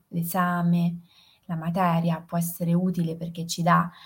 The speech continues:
un'idea di quali sono gli argomenti più importanti per quella determinata,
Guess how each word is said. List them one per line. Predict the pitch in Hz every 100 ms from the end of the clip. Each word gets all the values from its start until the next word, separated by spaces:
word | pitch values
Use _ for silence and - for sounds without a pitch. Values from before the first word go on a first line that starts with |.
| - -
un'idea | - 175 175 196 196 175 160
di | 170
quali | 170 175 170
sono | 170 175
gli | 170 165
argomenti | 165 170 165 165 165 165
più | - 196
importanti | 185 170 170 170 170 175 165 156 - 160
per | - 170
quella | - 170 165
determinata, | 165 170 160 160 160 156 165 156 156